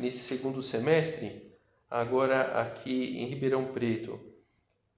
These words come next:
Nossa Senhora foi uma mulher de esperança porque ela amou muito. Vamos, eh, vamos pedir a sua ajuda. É o que nós fazemos todos os dias, várias vezes.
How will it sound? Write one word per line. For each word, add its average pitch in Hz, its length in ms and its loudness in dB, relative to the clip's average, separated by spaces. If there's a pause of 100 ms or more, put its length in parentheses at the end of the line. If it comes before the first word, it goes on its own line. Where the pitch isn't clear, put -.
(540)
Nossa 147 200 0
Senhora 156 1080 8
foi 143 260 0
uma 143 160 4
mulher 139 400 4
de 139 80 -4
esperança 131 840 4
porque - 200 -4
ela 151 180 6
amou 135 260 6
muito. 151 680 2 (560)
Vamos, 202 840 2 (520)
eh, 57 600 -6 (100)
vamos 285 320 -2
pedir 151 720 0
a 127 120 -4
sua 147 280 2
ajuda. 131 280 0
É 160 40 0
o 156 40 -4
que - 80 -2
nós 220 160 0
fazemos 190 420 2
todos 190 320 0
os 131 220 -2
dias, 160 280 2
várias 165 380 2
vezes. 165 640 4